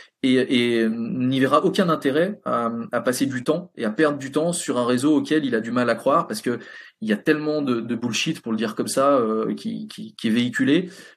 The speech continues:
que finalement c'est, euh, c'est, c'est, c'est, c'est, c'est, c'est, il y a presque une forme de, <laughs> d'impuissance apprise en disant : « Mais là, j'ai, j'ai pas la force en fait de, de vouloir rétablir les choses et de vouloir, euh, partager de, de, une pensée qui est, qui est plus établie, qui est plus, euh, qui est plus, euh, contrôlée et qui est plus scientifique. »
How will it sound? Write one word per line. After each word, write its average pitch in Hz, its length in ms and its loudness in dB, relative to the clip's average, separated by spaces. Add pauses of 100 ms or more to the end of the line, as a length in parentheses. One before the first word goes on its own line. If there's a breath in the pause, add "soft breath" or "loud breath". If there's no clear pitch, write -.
(120)
que 131 120 0
finalement 131 480 0
c'est, 123 280 -2
euh, 107 360 4 (300 loud breath)
c'est, - 200 -8
c'est, 113 300 -4
c'est, - 440 -8
c'est, - 240 -14
c'est, - 320 -10
c'est, - 220 -10
il 123 60 -4
y 117 40 2
a 110 40 0
presque 156 240 0
une 139 80 -2
forme 147 180 0
de, 117 240 0 (200)
<laughs> - 200 -14
d'impuissance 143 520 0
apprise 151 300 2
en 131 80 0
disant : « 127 300 0
Mais 120 120 2
là, 117 140 2
j'ai, 104 140 -2
j'ai 104 120 -6
pas 127 100 0
la 123 100 2
force 139 240 0
en 110 80 -6
fait 110 240 -2
de, 110 200 -2
de 107 100 -4
vouloir 113 240 0
rétablir 117 320 0
les 110 80 -2
choses 127 280 -2
et 110 60 -2
de 107 80 -4
vouloir, 110 420 0
euh, 107 120 0 (380 loud breath)
partager 120 420 2
de, 113 140 0
de, 107 240 0
une 113 160 -2
pensée 120 340 0
qui 113 160 0
est, 104 80 0
qui 107 100 -6
est 104 40 -6
plus 110 200 -4
établie, 110 320 -2
qui 123 100 -6
est 107 40 -8
plus, 110 280 -10
euh, 107 120 -2
qui - 420 -12
est - 20 -6
plus, 110 300 -8
euh, 107 60 0
contrôlée 117 500 0
et 113 100 0
qui - 80 -4
est 104 40 -4
plus 107 100 -6
scientifique. » 117 540 -8